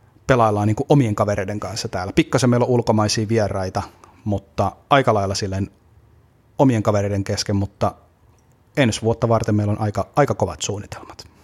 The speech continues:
Oi vitsi, tulispa jo viikko neljäkymmentä, pääsis tekemään kahviviikkoa. Mutta meillä kerkee tässä tulla vielä yksi jakso välissä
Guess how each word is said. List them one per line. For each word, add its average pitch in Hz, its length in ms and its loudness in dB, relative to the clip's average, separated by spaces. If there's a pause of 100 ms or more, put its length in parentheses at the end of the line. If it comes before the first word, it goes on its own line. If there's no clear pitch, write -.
(140)
Oi 107 200 2
vitsi, 107 400 -4 (280)
tulispa 120 380 0
jo 107 80 2
viikko 113 260 -2
neljäkymmentä, 110 540 0 (880)
pääsis 107 220 0
tekemään 110 340 0
kahviviikkoa. 107 540 0 (160)
Mutta - 320 2 (100)
meillä 147 300 6 (100)
kerkee 139 280 4
tässä 123 200 2
tulla 123 280 4
vielä 107 280 2 (300)
yksi 160 320 2
jakso - 600 2 (300)
välissä 107 460 2